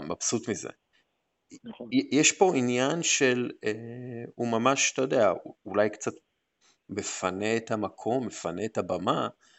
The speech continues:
Speaker 1: אבל הוא בעצם סוג של מנטורשיפ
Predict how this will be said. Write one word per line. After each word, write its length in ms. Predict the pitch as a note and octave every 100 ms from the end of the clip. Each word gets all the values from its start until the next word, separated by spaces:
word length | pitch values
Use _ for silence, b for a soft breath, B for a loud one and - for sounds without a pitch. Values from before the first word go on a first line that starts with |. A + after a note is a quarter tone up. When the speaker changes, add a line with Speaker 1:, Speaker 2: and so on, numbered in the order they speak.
| b _ _ -
Speaker 1:
אבל 320 | G3 G3+ G3 -
הוא 140 | G#3+
בעצם 480 | A3 A3+ - F3 E3 D#3+ - _ -
סוג 240 | - F#3+
של 160 | G3 E3+
מנטורשיפ 680 | E3 F#3+ F#3+ - - D#3+